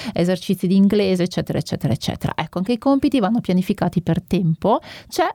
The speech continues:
una regola fondamentale nella pianificazione dei compiti, perché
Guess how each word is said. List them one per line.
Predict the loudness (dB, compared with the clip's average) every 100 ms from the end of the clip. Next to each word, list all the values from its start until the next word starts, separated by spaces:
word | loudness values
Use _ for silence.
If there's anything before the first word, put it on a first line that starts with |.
| -8
una | -4 0
regola | 0 0 -2
fondamentale | 2 2 4 4 4 2 2
nella | 2 2
pianificazione | 2 0 0 -4 -2 0
dei | 0 0
compiti, | 0 0 0 -2 -4 -8 -14 -2
perché | 0 0 -2 -2 0 -2